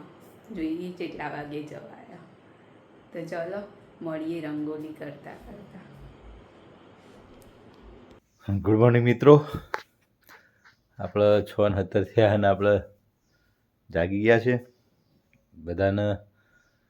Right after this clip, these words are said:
Speaker 2: દિવાળીની અમારા તરફથી ખૂબ ખૂબ શુભના-, શુભકામનાઓ.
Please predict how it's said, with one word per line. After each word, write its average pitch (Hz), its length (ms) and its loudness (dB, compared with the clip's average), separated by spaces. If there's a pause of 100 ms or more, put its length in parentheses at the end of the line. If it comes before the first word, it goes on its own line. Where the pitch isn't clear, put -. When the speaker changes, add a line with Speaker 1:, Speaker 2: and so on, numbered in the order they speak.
(260)
Speaker 2:
દિવાળીની 104 680 4 (360)
અમારા 104 280 2
તરફથી 98 380 0
ખૂબ 98 240 -4
ખૂબ 95 180 -8
શુભના-, 117 840 2
શુભકામનાઓ. 131 800 4